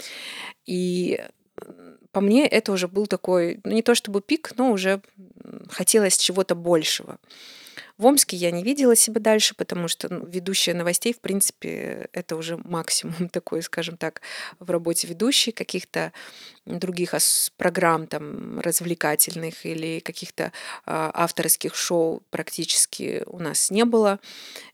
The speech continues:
И моя судьба была, наверное, только становиться редактором, что мне было неинтересно.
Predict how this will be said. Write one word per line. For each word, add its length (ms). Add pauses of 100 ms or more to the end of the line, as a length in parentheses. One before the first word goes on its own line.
(140)
И 640
моя 200
судьба 360
была, 260
наверное, 340
только 300
становиться 480
редактором, 720 (560)
что 280
мне 180
было 200
неинтересно. 800